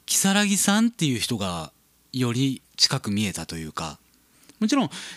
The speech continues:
虹色の青春とかでも見えましたけど、実は演劇に対してすごく興味があったりとか、そういうところはすごく良かったなっていうのは思いますね、あのイベント。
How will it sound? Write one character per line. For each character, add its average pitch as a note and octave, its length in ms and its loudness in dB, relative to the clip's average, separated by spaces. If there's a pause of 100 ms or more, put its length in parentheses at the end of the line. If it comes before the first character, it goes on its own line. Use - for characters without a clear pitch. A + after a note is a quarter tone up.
虹 F#3 280 4
色 A#3+ 160 4
の A#3 60 4
青 A3+ 240 2
春 A3 280 4
と A3 100 -2
か D#3+ 100 2
で A#2 100 0
も E2+ 380 -2 (100)
見 A#2+ 160 2
え A2+ 80 2
ま A#2+ 160 2
し C3+ 100 2
た G2 120 0
け - 140 -10
ど、 G#2+ 400 -4 (260)
実 D3+ 280 0
は E3+ 260 0 (340)
演 A#2+ 200 2
劇 A2+ 240 -2
に A2+ 120 0
対 A2+ 160 0
し - 100 0
て E2+ 240 -4
す - 140 6
ご G#2 100 -4
く D#2 260 -8 (120)
興 G#2 200 -2
味 D#2+ 140 -6
が E2 120 -4
あ - 40 -4
っ - 40 -12
た - 180 -10
り - 80 -12
と - 100 -14
か、 E3+ 380 -6 (200)
そ F3+ 340 0
う G3+ 40 0
い F#3+ 140 2
う F#3 40 -4
と F3 120 -2
こ E3+ 140 -2
ろ E3 100 0
は F#2+ 140 -2
す - 180 4
ご A2 80 -6
く - 120 -10
良 E2 80 -4
か - 120 -10
っ - 120 -10
た D2+ 120 -8
な E2+ 340 -4
っ F#2+ 60 -12
て - 100 -10
い E2 60 -6
う D2+ 100 -8
の D2 60 -8
は C#2+ 280 -12
思 E2+ 160 -6
い E2 40 -4
ま D2+ 100 -8
す - 160 -6
ね、 G2+ 60 0
あ G#2 80 0
の F2+ 100 -2
イ E2+ 80 -4
ベ E2 100 -6
ン D2 60 -10
ト。 D#2+ 260 -10